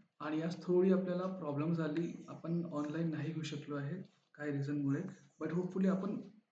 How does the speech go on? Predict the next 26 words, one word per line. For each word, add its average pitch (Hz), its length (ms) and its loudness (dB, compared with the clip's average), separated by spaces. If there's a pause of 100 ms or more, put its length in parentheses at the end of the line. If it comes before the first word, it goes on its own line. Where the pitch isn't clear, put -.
लवकरच 170 520 4
घेऊया, 175 160 6
उद्यापासून 175 460 0
तरी 175 100 2
नक्की 165 260 0
ट्राय 151 280 -2
करूया. 151 240 0 (600)
Thanks 156 220 -4 (120)
for 151 180 0
watching, 175 380 2
keep 160 220 0
learning 175 300 2 (560)
with 147 280 -4
us 220 100 0 (500)
आणि 156 200 0
कन्सिस्टंट 185 500 4
राहा. 185 160 0 (280)
अ, 151 360 -8 (100)
तुमचं 160 200 -4
प्रेझेन्स 156 340 -2
खरंच 160 260 -4
महत्त्वाचं 147 440 -4
आहे 165 220 -2 (640)
आणि 160 220 0
रेग्युलर 170 440 4
राहा, 180 300 0